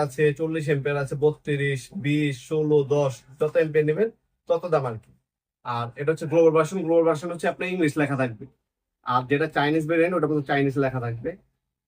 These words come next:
চাইনিজটা হচ্ছে আপনার তেরোশো টাকা। আর আপনার অ্যাম্পিয়ার আপনারা বলবেন, অ্যাম্পিয়ার অনুযায়ী আপনার দাম বাড়তে পারে, কমতে পারে। আর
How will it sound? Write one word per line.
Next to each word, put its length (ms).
চাইনিজটা 440
হচ্ছে 180
আপনার 160
তেরোশো 400
টাকা। 160
আর 140
আপনার 240
অ্যাম্পিয়ার 420
আপনারা 280
বলবেন, 220
অ্যাম্পিয়ার 320
অনুযায়ী 240
আপনার 200
দাম 160
বাড়তে 220
পারে, 140
কমতে 280
পারে। 140
আর 80